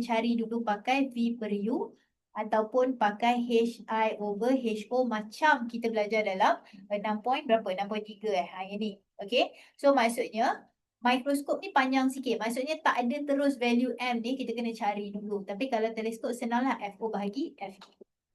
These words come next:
Okey? Tapi boleh je kita cuba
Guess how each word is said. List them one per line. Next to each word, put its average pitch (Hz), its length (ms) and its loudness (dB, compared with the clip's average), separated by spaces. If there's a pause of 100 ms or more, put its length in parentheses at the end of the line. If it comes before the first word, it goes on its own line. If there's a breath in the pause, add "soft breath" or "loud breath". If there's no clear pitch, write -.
Okey? 262 200 2 (340 loud breath)
Tapi 208 400 0
boleh 233 560 4
je 233 240 2
kita 233 320 0
cuba 196 400 -6